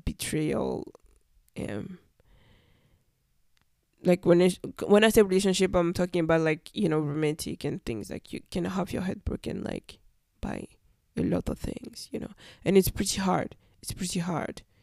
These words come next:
And, yeah, but it's good to know, you know, that's why I'm l-, letting you know that you're gonna go over it. Like, you're gonna go through it and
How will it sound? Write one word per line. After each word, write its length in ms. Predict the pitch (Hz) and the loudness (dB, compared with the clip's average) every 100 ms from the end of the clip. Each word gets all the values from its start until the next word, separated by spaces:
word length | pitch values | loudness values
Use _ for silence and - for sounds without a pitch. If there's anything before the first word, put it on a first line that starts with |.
| _ _ _ _ _ - | _ _ _ _ _ 2
And, 340 | 185 175 170 - - _ _ - | 4 4 0 -8 -20 _ _ -6
yeah, 440 | 185 196 185 185 - _ - | -2 2 2 0 -8 _ 0
but 380 | 190 190 180 - _ _ _ _ _ _ _ _ _ _ _ _ _ _ _ _ _ - | 6 8 6 2 _ _ _ _ _ _ _ _ _ _ _ _ _ _ _ _ _ 10
it's 180 | 220 | 10
good 260 | 202 254 269 | 10 6 6
to 200 | - 214 | 4 2
know, 400 | 196 180 180 190 _ _ _ _ - | 4 4 4 0 _ _ _ _ 0
you 140 | 175 | 4
know, 260 | 170 160 175 - | 6 4 0 0
that's 200 | 180 185 | 2 4
why 140 | 190 175 | 4 4
I'm 120 | 170 _ - | 2 _ -12
l-, 80 | 156 147 | -12 -6
letting 420 | - 196 254 175 143 | 0 2 2 0 -2
you 80 | |
know 200 | 110 - | -4 -6
that 220 | - - - | -6 -8 -10
you're 240 | - 196 240 | -6 2 6
gonna 220 | 247 233 | 8 6
go 380 | 220 214 214 214 - | 6 4 2 -4 0
over 240 | 208 202 | 2 2
it. 220 | - - _ - | 0 -2 _ -2
Like, 260 | 185 - | -2 -2
you're 100 | 196 | -6
gonna 220 | 190 190 | -2 -4
go 140 | 165 - | -4 -6
through 220 | - - | -6 -8
it 240 | - - | -6 -6
and 200 | - - | -6 -8